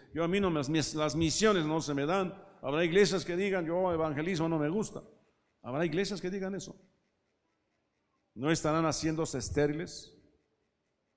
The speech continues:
Habla de los eunucos. Hay eunucos que nacen eunucos, eunucos que se hacen,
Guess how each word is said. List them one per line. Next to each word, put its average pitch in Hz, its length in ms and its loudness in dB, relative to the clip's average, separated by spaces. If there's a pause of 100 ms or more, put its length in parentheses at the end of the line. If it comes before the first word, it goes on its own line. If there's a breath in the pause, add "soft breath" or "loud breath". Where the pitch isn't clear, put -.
(520)
Habla 156 220 6
de 156 80 8
los 147 220 4
eunucos. 165 440 2
Hay 170 100 4
eunucos 196 460 4
que 156 120 -2
nacen 165 300 2
eunucos, 180 520 0
eunucos 190 420 2
que 151 120 -2
se 175 100 -2
hacen, 170 340 -2